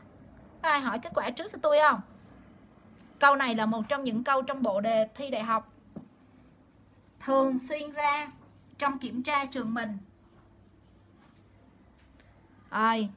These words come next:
Chí Vĩ câu năm C. Ồ, cô thấy kết quả này hơi quen quen rồi nha. Hai phẩy năm hai. Huy, câu A, hai phẩy hai mươi bốn.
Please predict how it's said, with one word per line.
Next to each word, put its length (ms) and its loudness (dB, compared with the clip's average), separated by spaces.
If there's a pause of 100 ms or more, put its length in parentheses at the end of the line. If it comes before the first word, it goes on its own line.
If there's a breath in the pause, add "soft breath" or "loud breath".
Chí 260 -2
Vĩ 300 0
câu 160 4
năm 220 4
C. 140 0 (480)
Ồ, 260 -2
cô 100 0
thấy 180 -4
kết 160 -14
quả 180 -2
này 120 -4
hơi 140 -2
quen 200 0
quen 260 6
rồi 100 -2
nha. 240 2 (600)
Hai 240 0
phẩy 180 -6
năm 220 0
hai. 340 0 (680 loud breath)
Huy, 480 2 (200)
câu 160 -2
A, 200 0
hai 320 -2
phẩy 140 -8
hai 160 -2
mươi 80 -2
bốn. 260 -2